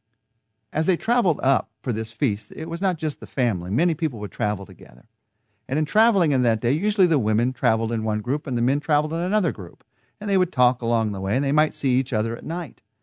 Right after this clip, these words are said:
Mary and Joseph had been traveling in these different groups. And when they saw each other at night and compared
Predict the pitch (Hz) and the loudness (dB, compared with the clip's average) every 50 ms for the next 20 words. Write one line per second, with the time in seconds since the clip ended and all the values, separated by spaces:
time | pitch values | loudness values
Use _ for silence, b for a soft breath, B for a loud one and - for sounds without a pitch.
0 | _ _ _ _ _ _ _ _ _ _ _ _ _ _ _ _ _ _ _ - | _ _ _ _ _ _ _ _ _ _ _ _ _ _ _ _ _ _ _ -2
1 | - 135 160 170 170 151 135 123 123 156 160 185 175 - - 143 151 - _ _ | 0 2 4 4 4 4 2 4 6 6 6 4 4 0 0 -2 -2 -2 _ _
2 | _ _ _ _ _ _ _ _ _ _ _ - - 143 127 120 139 131 - - | _ _ _ _ _ _ _ _ _ _ _ 2 4 4 4 4 2 2 4 6
3 | 135 117 117 113 123 120 117 117 117 117 117 107 117 127 120 - - - 147 175 | 6 6 6 6 4 2 2 2 2 2 0 0 -2 -4 -6 -6 -10 -6 -6 -4
4 | 180 - - - - - _ _ _ _ _ _ _ _ _ _ _ _ _ _ | -4 -6 -8 -14 -20 -20 _ _ _ _ _ _ _ _ _ _ _ _ _ _
5 | - - 131 139 147 143 139 131 131 - _ _ - - 208 196 180 165 - 185 | -2 2 2 4 6 6 4 4 2 0 _ _ 2 6 6 6 6 6 4 4
6 | 175 156 147 139 - 127 151 185 202 196 165 139 117 131 135 123 - 170 185 170 | 4 4 4 2 2 2 2 4 4 4 2 2 0 -2 -2 0 2 4 6 6
7 | 160 156 131 | 6 6 4